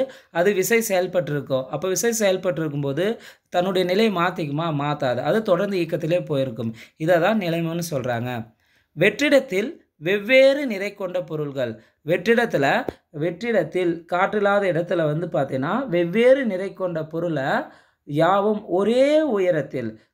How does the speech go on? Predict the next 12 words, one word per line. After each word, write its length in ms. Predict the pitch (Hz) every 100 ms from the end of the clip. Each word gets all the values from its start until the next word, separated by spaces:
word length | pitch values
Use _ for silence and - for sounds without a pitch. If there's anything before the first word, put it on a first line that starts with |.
| -
காற்றில்லாத 560 | 156 - 202 202 220 226
இடத்துல 380 | 185 175 175 143 156 214 - _ -
ஒரு 240 | 170 196
பத்து 300 | 214 208 - 170
கிலோகிராம் 560 | 156 175 170 165 151
கிடைக்கக்கூடிய 440 | 156 139 139 139 135
ஒரு 160 | 131 143
பொருளும், 400 | 143 123 160 254 - _ -
இன்னொன்னு 380 | 156 175 165 190 151
ஐந்து 300 | 170 180 170
கிலோகிராம் 560 | 165 170 156 156 156 - _ 147
எடையுடைய 480 | 139 156 143 139